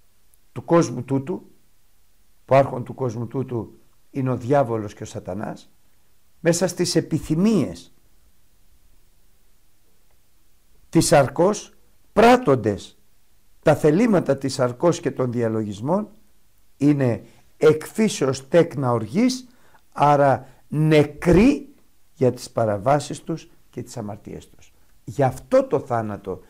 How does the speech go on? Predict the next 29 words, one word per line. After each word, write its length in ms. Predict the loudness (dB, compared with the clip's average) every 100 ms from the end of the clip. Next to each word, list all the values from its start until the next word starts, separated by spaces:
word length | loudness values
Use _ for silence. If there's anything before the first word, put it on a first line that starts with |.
| -20 -20 _
είπε 360 | -2 0 2 2
ο 80 | 2
Θεός 380 | 0 -2 -2
τότε 400 | -4 -4 -2 -6 -6 -16 -18 -6
ότι 280 | -4 2 4
αν 200 | 4 2
φάγετε 520 | 2 2 0 -4 -4
εξάπαντος 800 | -4 -4 0 0 0 -4 -6 -10
θα 100 | -12
αποθάνετε. 640 | -12 -12 -12 -12 -18 -20 -20 _ _ _ _ _ _ _ _ -18
Γιατί 180 | -10
μετά 260 | -8 0 2
από 420 | 2 0 -2 -2 -6 -16
οκτακόσια 560 | -8 -8 -6 -6 -8
χρόνια 360 | -8 -6 -6 -6
πέθανε, 380 | -10 -12 -12 -12
εννιακόσια, 640 | -12 -14 -8 -6 -6 -10 -16 -20 _
δεν 120 | -14
ξέρω 240 | -8 -8 -6
πόσα, 280 | -10 -10 -12
δεν 140 | -14
θυμάμαι, 420 | -10 -8 -8 -10 -18 _ -6
ο 140 | -4
Αδάμ 320 | -2 -4 -6
και 100 | -10
η 180 | -10 -8
Εύα. 280 | -10 -12 -20 _ _ _ _ _ _ _ _ _ _ -4
Δεν 180 | -2 2
πέθαναν 480 | 0 0 -2 -4